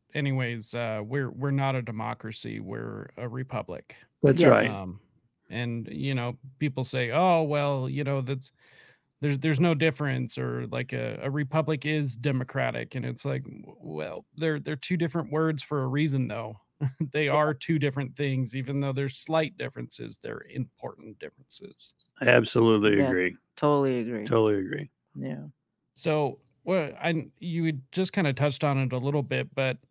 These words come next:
Speaker 1: how, how did your guys' relationship start? How, how did you meet? How'd you end up coming to work with him?
Speaker 2: Um,
Speaker 3: Ooh.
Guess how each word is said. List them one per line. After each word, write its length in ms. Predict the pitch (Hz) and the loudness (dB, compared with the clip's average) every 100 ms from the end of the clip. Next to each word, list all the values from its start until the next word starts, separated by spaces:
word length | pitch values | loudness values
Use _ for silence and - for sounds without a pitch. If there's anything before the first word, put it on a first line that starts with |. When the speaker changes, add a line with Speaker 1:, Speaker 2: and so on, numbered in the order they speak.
| _ | _
Speaker 1:
how, 320 | 127 170 170 - _ | 0 0 0 -6 _
how 200 | - 156 | -4 0
did 180 | 180 156 | 0 0
your 140 | 139 147 | -2 0
guys' 420 | 143 135 127 117 | 0 0 -2 -4
relationship 720 | 131 120 123 - 123 127 - | -6 -6 -6 -6 -6 -6 -6
start? 540 | - - 120 120 117 | -6 -2 -2 -2 -6
How, 340 | 120 113 139 117 | -8 -4 -4 -4
how 200 | - 151 | 0 0
did 200 | 147 127 | 0 0
you 100 | 135 | 0
meet? 260 | 139 135 | 0 0
How'd 260 | 127 143 139 | 0 -2 0
you 140 | 139 | -2
end 180 | 131 127 | 0 0
up 180 | 127 123 _ _ _ 147 | 0 -2 _ _ _ -14
coming 320 | - 139 131 117 | -4 -2 0 -2
to 60 | |
work 360 | 110 113 110 - | -4 -8 -8 -14
with 140 | - | -12
him? 340 | 123 92 98 104 _ _ _ _ _ _ _ _ _ _ _ _ _ | -10 -10 -12 -16 _ _ _ _ _ _ _ _ _ _ _ _ _
Speaker 2:
Um, 400 | 156 131 117 202 151 | 4 6 8 6 4
Speaker 3:
Ooh. 240 | 131 | 2